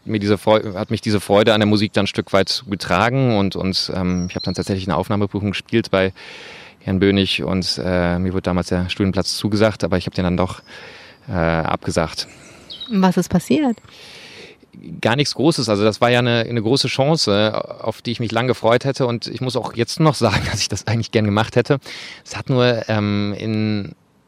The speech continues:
Speaker 1: die Planung meines Lebens, wie ich sie damals hatte, äh, einfach nicht gut reingepasst. Ähm, und, äh, das bedauere ich heute noch, aber, ähm, äh, das,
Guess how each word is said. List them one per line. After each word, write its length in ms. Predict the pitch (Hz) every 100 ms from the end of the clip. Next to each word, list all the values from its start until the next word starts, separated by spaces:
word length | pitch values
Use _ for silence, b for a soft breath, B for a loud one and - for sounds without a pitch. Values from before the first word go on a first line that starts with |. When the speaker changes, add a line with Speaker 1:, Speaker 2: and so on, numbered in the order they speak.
| _ - - - - _
Speaker 1:
die 80 | 101
Planung 380 | - 110 135 135
meines 200 | 123 113
Lebens, 320 | 117 123 107
wie 60 | 110
ich 80 |
sie 80 | 104
damals 360 | 110 113 113 -
hatte, 480 | 117 117 110 107 -
äh, 520 | 104 98 95 98 78
einfach 180 | 98 98
nicht 120 | 92
gut 140 | -
reingepasst. 500 | 92 92 90 90 - - B B B B B B B -
Ähm, 800 | 87 85 85 87 87 87 98 92 - - - _
und, 580 | 87 95 87 87 - -
äh, 560 | - 92 87 87 87 82
das 260 | 95 95 -
bedauere 400 | 98 101 104 101
ich 100 | -
heute 220 | 110 123
noch, 240 | 120 101
aber, 480 | 92 95 95 95 90
ähm, 320 | 92 90 90 82 B B B B B B B B B B
äh, 240 | - - - - 120 - -
das, 320 | - 98 -